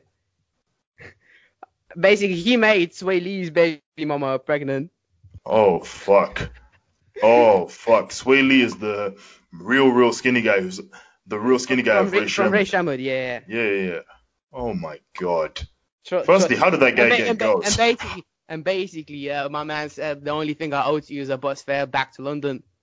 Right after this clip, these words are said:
Speaker 2: Oh.
Speaker 1: My man plays for Manchester United. And
Speaker 2: That's
Speaker 1: it's like,
Speaker 2: fair.
Speaker 1: okay, one hundred and fifty thousand pounds per week. I'm just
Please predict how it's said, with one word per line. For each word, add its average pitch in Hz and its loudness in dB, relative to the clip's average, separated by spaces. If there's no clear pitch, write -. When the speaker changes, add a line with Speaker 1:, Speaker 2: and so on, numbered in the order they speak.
Speaker 2:
Oh. 95 2
Speaker 1:
My 156 -4
man 185 -4
plays 180 -2
for 139 -8
Manchester 151 -8
United. 135 -10
And 156 -6
Speaker 2:
That's - 0
Speaker 1:
it's 147 -8
like, 143 -6
Speaker 2:
fair. 175 -12
Speaker 1:
okay, 135 -20
one 170 -16
hundred 156 -10
and 143 -6
fifty 147 -14
thousand 143 -4
pounds 139 -8
per 123 -8
week. 135 -4
I'm 147 0
just 139 -6